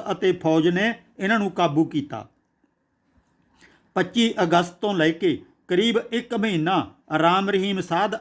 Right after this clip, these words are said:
ਅਤੇ ਉਸ ਦੇ ਡੇਰੇ ਦੀ ਅਸਲੀਅਤ ਅਖਬਾਰਾਂ ਅਤੇ ਟੀ ਵੀ ਚੈਨਲਾਂ 'ਤੇ ਖੂਬ ਚਰਚਾ ਵਿੱਚ ਰਹੀ। ਕਿਵੇਂ ਭੋਲੀਆਂ ਭਾਲੀਆਂ ਲੜਕੀਆਂ ਨੂੰ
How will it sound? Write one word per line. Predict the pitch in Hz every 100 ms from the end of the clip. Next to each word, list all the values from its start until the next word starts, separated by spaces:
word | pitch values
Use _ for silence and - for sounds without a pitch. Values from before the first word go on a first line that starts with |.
| 190
ਅਤੇ | - 202
ਉਸ | 190 139
ਦੇ | 185 185
ਡੇਰੇ | 151 165 190
ਦੀ | 175 190
ਅਸਲੀਅਤ | 160 180 180 220 202 123 - - _ _ 170
ਅਖਬਾਰਾਂ | 170 165 170 170 202 208 190
ਅਤੇ | 180 202
ਟੀ | 196 185
ਵੀ | 180 196
ਚੈਨਲਾਂ | 185 170 175 185
'ਤੇ | 175 156 - - _
ਖੂਬ | - 226 233
ਚਰਚਾ | - 180 - 180
ਵਿੱਚ | 165 165
ਰਹੀ। | 143 117 113 - _ _ _ _ _ -
ਕਿਵੇਂ | 202 233 233
ਭੋਲੀਆਂ | 233 196 170 196 196
ਭਾਲੀਆਂ | 214 190 151 185 175
ਲੜਕੀਆਂ | 151 147 180 190
ਨੂੰ | 165 135